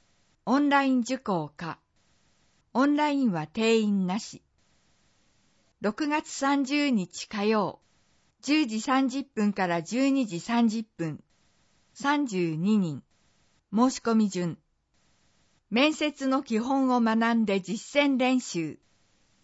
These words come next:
自信がつく面接対策講座。セミナーの申し込みには、高等仕事サポートセンターの利用登録が必要。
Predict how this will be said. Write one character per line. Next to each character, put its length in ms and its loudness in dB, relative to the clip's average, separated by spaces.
自 140 -2
信 260 -2
が 140 0
つ 160 -16
く 140 0
面 240 2
接 340 -2
対 200 2
策 320 -8
講 220 0
座。 240 -8
セ 200 0
ミ 140 -4
ナ 200 2
ー 20 -2
の 140 -2
申 260 0
し 60 -10
込 140 -2
み 120 2
に 180 2
は、 200 -6
高 220 2
等 260 2
仕 160 -6
事 280 0
サ 180 -4
ポ 180 2
ー 40 0
ト 160 0
セ 180 -2
ン 80 -6
タ 200 0
ー 40 0
の 220 -2
利 180 -4
用 140 4
登 220 2
録 300 -2
が 160 -6
必 360 -6
要。 400 -2